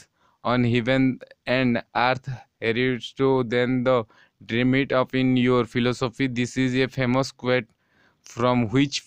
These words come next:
play by Shakespeare? ये वही हेमलेट हो जाएगा दोस्तों। और देख लेते हैं, who is the author of Sense and Sensibility? ये आपका हो जाएगा जॉन ऑस्टिन हो जाएगा दोस्तों। उसके बाद देख लेते हैं, who is the author of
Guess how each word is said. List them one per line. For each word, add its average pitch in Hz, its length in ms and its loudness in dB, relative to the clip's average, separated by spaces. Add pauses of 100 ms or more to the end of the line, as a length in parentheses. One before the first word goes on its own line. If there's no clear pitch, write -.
play 139 160 4
by 135 160 2
Shakespeare? 127 580 -2
ये 120 280 2
वही 127 420 2
हेमलेट 120 400 0
हो 127 100 0
जाएगा 127 320 0
दोस्तों। 143 640 0 (600)
और 123 160 2
देख 127 240 0
लेते 131 280 0
हैं, 131 60 2
who 120 160 0
is 131 260 0
the 135 60 2
author 117 440 -2
of 131 140 2
Sense 131 600 -2 (140)
and 131 300 -2
Sensibility? 131 680 -2 (320)
ये 110 120 0
आपका 120 380 -2
हो 120 200 0
जाएगा 120 380 0 (460)
जॉन 120 320 -2
ऑस्टिन 123 380 -2
हो 127 80 0
जाएगा 127 320 0
दोस्तों। 139 500 -2
उसके 131 280 -4
बाद 123 180 0
देख 117 180 -2
लेते 123 380 -2
हैं, 120 100 -2
who 120 200 0
is 117 120 -4
the 110 200 0
author 131 260 -2
of 131 120 0